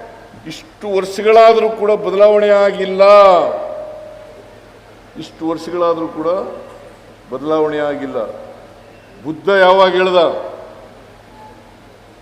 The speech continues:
ಜಾತಿ ರಹಿತವಾದಂಥ, ವರ್ಗ ರಹಿತವಾದಂಥ ಸಮಾಜ ಆಗ್ಬೇಕು, ಸಮಾನತೆಯ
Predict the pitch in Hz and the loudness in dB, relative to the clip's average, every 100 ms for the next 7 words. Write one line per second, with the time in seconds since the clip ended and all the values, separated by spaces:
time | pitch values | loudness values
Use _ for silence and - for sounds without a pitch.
0 | - - 165 180 175 175 165 170 170 175 | -12 -2 0 0 -2 -2 -4 -2 -2 -2
1 | 165 - 170 165 160 165 170 175 170 175 | -6 -4 -2 0 -2 -2 -4 -6 -6 -4
2 | 170 165 165 175 160 165 165 165 160 160 | -4 -4 -8 -8 -8 -6 -8 -6 -4 -6
3 | 151 156 147 135 151 165 165 160 165 | -6 -10 -12 -16 -12 -8 -8 -8 -8